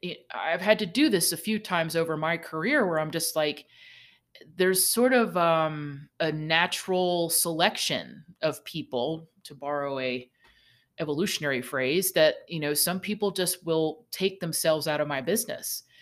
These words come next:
And sometimes, a, a few times I've had to take people out, I've had to take them out of my business. Sometimes there's just a,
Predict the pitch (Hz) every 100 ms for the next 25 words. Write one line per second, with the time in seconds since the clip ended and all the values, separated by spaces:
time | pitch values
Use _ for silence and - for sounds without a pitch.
0 | - - _ 165 - 180 175 175 165 165
1 | - 175 190 175 - 185 226 156 147 165
2 | 170 170 160 156 160 - 156 - 160 -
3 | 147 143 139 - _ - 175 233 180 143
4 | 131 147 139 135 123 110 - 113 - 107
5 | - 113 - - _ - - - _ -
6 | 185 165 175 170 185 160 160 -